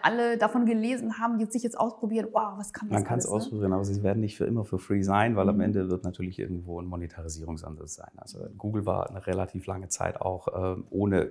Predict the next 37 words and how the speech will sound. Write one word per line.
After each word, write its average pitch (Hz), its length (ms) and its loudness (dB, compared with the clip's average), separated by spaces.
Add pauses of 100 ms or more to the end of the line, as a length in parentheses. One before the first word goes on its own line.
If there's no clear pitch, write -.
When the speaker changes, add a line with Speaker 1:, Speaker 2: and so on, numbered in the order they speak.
Speaker 2:
jedwede 95 440 2
Art 90 160 0
von 92 100 -2
Monetarisierung. 90 680 -2
Facebook 92 420 -2
wusste 85 240 -6
zum 82 160 -4
Zeiten 82 240 -4
des 82 120 -6
Börsengangs 90 520 0
noch 80 100 -4
nicht, 87 180 -2
wie 95 60 0
sie 92 100 2
sich 90 200 -2
wieder 90 160 0
refinanzieren 90 640 -2
sollten. 92 320 0 (560)
Dort - 180 8
ist - 140 2
man 90 140 6
über 82 200 4
Werbung 110 320 4
gegangen. 113 380 4 (720)
Bei 90 100 6
diesen 98 340 2
Tools 101 300 0
wird's 90 200 0
wahrscheinlich 92 440 0
dann 82 140 -2
über 78 100 -4
einen 78 100 -4
bezahlbaren, 78 680 -8
ähm, - 300 -10 (160)
Zugang 78 420 -4
gehen. - 180 -10 (180)
Speaker 1:
Mhm. 175 360 -8